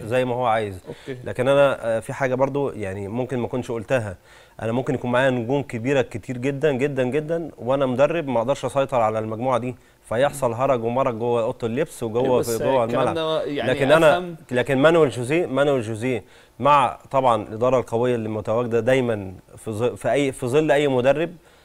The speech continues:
Speaker 1: كانت طبعا مسيطرة طبعا، وكابتن حسام كان مدير كرة في الوقت ده، كان مسيطر تماما على أوضة اللبس والنجوم دي كلها يعني.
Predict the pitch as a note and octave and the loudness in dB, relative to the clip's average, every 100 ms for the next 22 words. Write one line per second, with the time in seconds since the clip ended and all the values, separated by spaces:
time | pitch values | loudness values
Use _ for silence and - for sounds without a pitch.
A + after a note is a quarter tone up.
0 | _ - B2+ A#2 C#3 C3+ B2 G#2+ - G#2+ | _ -4 -2 0 0 2 0 -2 -6 -4
1 | C3 C3 A#2 B2 A2+ A2+ G#2 G2 B2 B2+ | 0 -2 -2 -2 -2 -2 -6 -6 -8 -8
2 | A2+ A2+ C#3 B2+ A#2 A2 A#2+ A#2+ C3+ B2+ | -10 -4 -4 -2 -2 -2 -4 -4 -2 -2
3 | A2+ B2+ B2+ B2 B2 A2 G#2 B2+ B2 G#2+ | 0 -2 -2 -4 -4 -8 -4 -4 -4 -8
4 | G2+ A2 B2+ A2+ G#2 A2+ - G#2+ B2 - | -6 -4 -4 -4 -4 -6 -6 -6 -8 -8
5 | G#2+ G2+ A2+ A#2 A#2 G#2+ A2+ A2 F#2 | -8 -6 -6 -6 -8 -8 -8 -8 -12